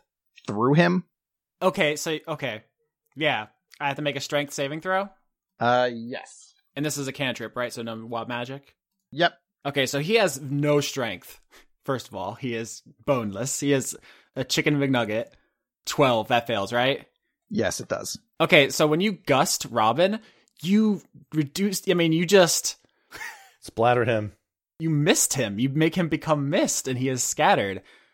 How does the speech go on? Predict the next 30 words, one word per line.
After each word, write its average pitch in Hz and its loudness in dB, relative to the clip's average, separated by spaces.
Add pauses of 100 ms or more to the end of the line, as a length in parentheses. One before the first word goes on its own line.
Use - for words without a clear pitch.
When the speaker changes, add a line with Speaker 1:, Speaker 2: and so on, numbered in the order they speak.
(120)
Speaker 2:
Um, 117 0
this 147 -2
wouldn't 151 0
kill 131 2 (180)
an 123 -4
ooze, 127 2
a 147 -4
goo, 117 0
the 123 -6
creature 120 -2
in 107 -4
D 117 -2
and 107 -4
D 107 -4
terms, 104 -8
so 117 -6
it 107 -8
does 127 -2
not 123 0
kill 120 -4
Robin. 104 -2 (340)
But 120 0
you 151 4
have 123 0
majorly 131 0
inconvenienced 123 -4
him, 104 -8 (220)
um, 107 -6
and 104 -4
you, 113 -4